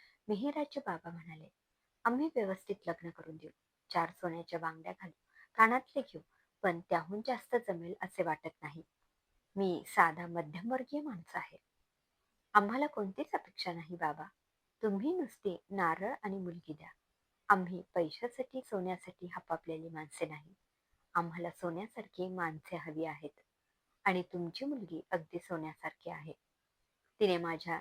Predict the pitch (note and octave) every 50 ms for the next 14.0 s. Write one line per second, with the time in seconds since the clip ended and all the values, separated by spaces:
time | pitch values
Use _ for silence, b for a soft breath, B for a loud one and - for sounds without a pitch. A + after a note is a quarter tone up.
0 | - - F3+ F3+ F3 E3 E3 F#3+ G3 - A#3+ G#3+ - - F3 - F3 E3+ - -
1 | F#3+ F#3+ E3+ - - _ _ _ _ _ _ _ _ _ - - G#3 F3 E3+ E3+
2 | F3 F#3+ A3+ B3+ C#4+ C#4 A#3+ A#3 A3+ A3+ A#3+ A#3+ - - G#3+ G#3 G3 F#3+ A#3+ C#4
3 | - - - D#4+ C#4 - - G3 F3 - - - - F3 D#3 D#3+ D#3+ - - F#3+
4 | - _ _ _ _ _ _ _ _ _ _ _ _ _ _ _ _ _ - A3
5 | G#3+ G#3+ - - D#4 E4 E4 C4+ F3+ F3+ G3+ E3+ - - - - E3 D#3 E3 E3+
6 | D3+ - - D#3 D#3 D#3+ D#3+ D#3 D#3 D3+ D3+ C#3+ - - _ _ _ _ _ _
7 | _ _ _ _ _ _ _ _ _ _ _ _ _ - G3+ F#3+ - _ - F3+
8 | E3+ D#3 - - _ _ _ - E3 E3 D#3+ E3 F3 F3 - - F3 D#3+ D#3 D3+
9 | F#3 A3 - - - B3+ B3 _ _ C4 B3 - - C4 - - F#3+ F3+ F#3 A3+
10 | C4+ - - B3+ C4 B3 A#3+ _ B3 A#3 A3+ - G#3+ - F#3 F#3 - - - F#3
11 | - - A3 A#3+ - - F3 E3+ F3+ - - F#3+ D#3+ - - - E3+ - - D#3+
12 | D#3 D3+ - - D#3 D#3+ - - - - _ _ _ _ _ _ _ _ _ _
13 | - G3 F#3 E3 F3 E3 E3 E3+ E3 E3 E3 D#3 D3+ D3 - G#3 A3+ A#3 A#3 F3+